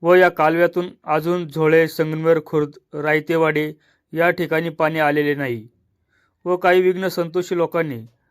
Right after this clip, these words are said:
आठ ते नऊ महिन्यापूर्वीचे व्हिडिओ पोस्ट करून स्वतःचे लाल करण्यासाठी व त्यावर राजकारण करण्यासाठी माझी छोटीशी पाण्यासंदर्भातची बाईट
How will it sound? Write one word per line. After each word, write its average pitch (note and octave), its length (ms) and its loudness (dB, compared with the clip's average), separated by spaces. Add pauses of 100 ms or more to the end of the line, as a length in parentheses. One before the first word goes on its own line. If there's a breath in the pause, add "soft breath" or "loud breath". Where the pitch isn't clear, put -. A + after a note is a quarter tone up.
(320)
आठ E3 300 -2
ते G3 80 2
नऊ F#3 220 0
महिन्यापूर्वीचे F3 880 -2 (440)
व्हिडिओ E3 260 -2
पोस्ट E3+ 300 -4
करून D3+ 380 -4 (460)
स्वतःचे F3 480 -2
लाल E3 160 4
करण्यासाठी E3+ 540 -6
व F3 120 0
त्यावर E3 360 -2
राजकारण E3 420 -6
करण्यासाठी D3+ 720 -8 (460)
माझी E3 380 -4
छोटीशी E3+ 360 -4
पाण्यासंदर्भातची E3 1000 -6
बाईट D#3+ 340 -4